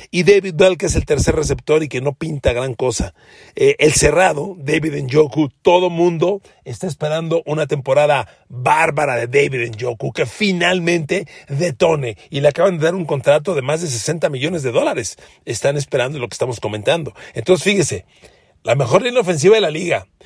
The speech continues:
un par de corredores con potencial de mil yardas cada uno. Los receptores que mencionamos, un Amari Cooper, receptor ya de mil, mil quinientas yardas. Ojo con Donovan Peoples-Jones. Amigos, el ataque lo tiene todo.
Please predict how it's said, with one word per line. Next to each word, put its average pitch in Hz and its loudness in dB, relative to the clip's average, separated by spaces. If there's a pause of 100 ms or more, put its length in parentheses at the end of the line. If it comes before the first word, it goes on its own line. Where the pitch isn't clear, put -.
(160)
un 175 2
par 233 4
de 226 4
corredores 180 2
con 156 0
potencial 156 -2
de 170 -4
mil 170 -4
yardas 160 0
cada 147 2
uno. 135 -8 (400)
Los 147 2
receptores 160 2
que 196 2
mencionamos, 131 -6 (140)
un 180 2
Amari 208 4
Cooper, 196 2
receptor 156 -2
ya 175 4
de 165 0
mil, 165 -2
mil 170 -4
quinientas 143 -2
yardas. 117 2 (260)
Ojo 214 4
con 196 -2
Donovan 170 2
Peoples-Jones. 135 -2
Amigos, 135 -8 (640)
el - -10
ataque 165 -2
lo 143 0
tiene 160 -2
todo. 190 0